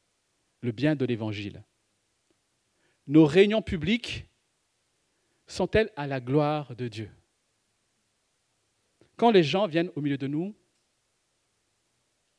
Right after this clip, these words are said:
quelle est leur représentation de Dieu en nous voyant ? Nous avons comme mission et comme raison d'être de refléter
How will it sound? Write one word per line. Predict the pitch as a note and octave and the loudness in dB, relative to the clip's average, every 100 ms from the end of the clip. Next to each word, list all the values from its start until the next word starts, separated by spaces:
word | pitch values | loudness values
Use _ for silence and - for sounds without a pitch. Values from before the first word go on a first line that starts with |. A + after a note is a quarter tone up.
| _ | _
quelle | - F#3 E3 | -2 -2 0
est | E3+ G3+ - - | -2 -4 -12 -14
leur | C3 B2+ A2 | -8 -8 -6
représentation | C#3+ - C3 A#2+ A#2+ B2 | -6 -6 -8 -10 -14 -14
de | A2+ | -12
Dieu | G#2 G2 - _ _ _ _ _ - | -12 -12 -16 _ _ _ _ _ -16
en | A#2 | -12
nous | A2 | -8
voyant ? | G#2+ G2 - _ _ _ _ _ _ _ _ _ _ _ _ _ _ _ _ _ _ _ _ _ _ _ _ _ _ _ _ _ _ _ _ _ _ _ _ _ - - _ - | -6 -8 -12 _ _ _ _ _ _ _ _ _ _ _ _ _ _ _ _ _ _ _ _ _ _ _ _ _ _ _ _ _ _ _ _ _ _ _ _ _ -20 -20 _ -8
Nous | C3+ G#3 G3 | 0 4 6
avons | F3 F#3 | 6 4
comme | - D#3+ D3+ | 2 0 0
mission | D#3 - D3 C#3+ | -4 -4 -6 -6
et | C3+ | -6
comme | - B2+ | -4 -2
raison | C#3+ B2 B2+ | 0 0 0
d'être | A#2 A#2 - | -2 -4 -10
de | A2+ A#2 | -8 -8
refléter | - D#3 E3 - C3+ A#2+ B2+ A#2+ | -4 0 -2 -2 -10 -8 -10 -12